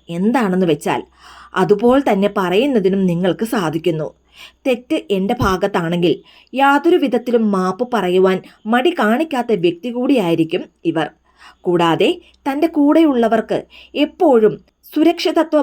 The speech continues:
ബോധവും സന്തോഷവും സമാധാനവും നൽകുവാനും ഇവർക്ക് സാധിക്കുന്നു. ഈ പറഞ്ഞ മൂന്ന് തരത്തിലുള്ള വിരലുകൾ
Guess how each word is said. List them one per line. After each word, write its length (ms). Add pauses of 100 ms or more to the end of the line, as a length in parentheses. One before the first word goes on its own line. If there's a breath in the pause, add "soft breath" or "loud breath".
ബോധവും 440 (420 soft breath)
സന്തോഷവും 680 (100)
സമാധാനവും 760
നൽകുവാനും 600 (500 soft breath)
ഇവർക്ക് 280 (100)
സാധിക്കുന്നു. 560 (360)
ഈ 120 (120)
പറഞ്ഞ 280 (220)
മൂന്ന് 340
തരത്തിലുള്ള 480 (300)
വിരലുകൾ 460